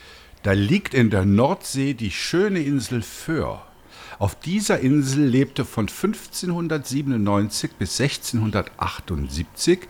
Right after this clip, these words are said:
in Süderende ein Pfarrer namens Richardus Petri. Er nahm sich den vielen Arbeitslosen der Insel an, indem er eine Schule für Nautik gründete. Das Besondere an dieser Schule war,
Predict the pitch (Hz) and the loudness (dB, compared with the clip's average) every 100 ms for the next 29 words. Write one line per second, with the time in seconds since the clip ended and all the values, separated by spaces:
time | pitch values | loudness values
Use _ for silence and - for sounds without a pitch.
0 | - - - 95 90 78 80 139 226 156 | -20 -10 -4 0 0 0 0 2 2 2
1 | 90 80 80 80 143 - 90 90 - - | 2 2 2 2 0 0 0 -2 -8 -6
2 | 131 147 160 165 165 - - - 85 87 | -4 -2 0 0 -2 -12 -16 -4 0 2
3 | 78 78 76 - - 82 80 - - 120 | 2 0 0 -2 -4 -4 -4 -6 -4 -2
4 | 139 131 123 120 - - 185 180 - 69 | -2 -2 -2 -2 -4 -2 -2 -2 -8 -10
5 | 62 - - - - - - - - - | -10 -12 -18 -20 -20 -20 -18 -18 -18 -8
6 | - 95 98 117 180 170 170 - - 113 | 2 4 6 6 4 2 -2 -2 0 0
7 | 117 - 190 196 165 131 143 147 139 - | 0 -6 -4 -2 -2 -2 -2 -2 -4 -6
8 | 127 131 123 101 80 107 85 82 - 78 | -4 -4 -2 -4 0 -2 -2 -6 -4 -2
9 | 104 190 196 - 98 101 127 139 110 - | 0 0 -2 0 -2 0 2 2 2 -2
10 | 95 92 87 - 139 160 170 - 82 76 | 0 0 -2 -4 -4 -4 -4 -4 -4 0
11 | 87 95 127 - - - - - 123 180 | 2 4 2 0 -6 -8 -10 -6 -2 -2
12 | - - - - - - - - - - | -4 -10 -12 -12 -14 -20 -20 -20 -20 -20
13 | - - - - - - - - 95 - | -18 -20 -20 -20 -20 -20 -20 -6 -2 -2
14 | - 107 101 156 208 196 156 139 131 127 | 0 4 6 6 6 4 4 2 0 -2
15 | 110 131 156 151 87 82 90 107 | -2 -2 -2 -4 -2 -2 0 0